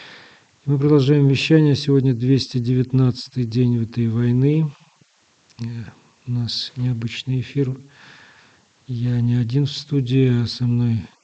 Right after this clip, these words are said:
Глеб Скворцов, музыкант, человек разносторонних взглядов,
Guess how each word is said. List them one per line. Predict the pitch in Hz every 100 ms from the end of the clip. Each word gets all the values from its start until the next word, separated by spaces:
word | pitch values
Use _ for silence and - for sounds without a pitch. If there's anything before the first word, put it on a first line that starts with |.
| -
Глеб | 160 156 110 123 131 127 117 - -
Скворцов, | - - 117 104 - 151 135 - -
музыкант, | 101 120 107 - 135 139 139 - - _ _ _ _ - - _ _ _
человек | - - 123 123 117
разносторонних | 123 110 117 - 120 117 113 117 110
взглядов, | 107 110 131 131 131 -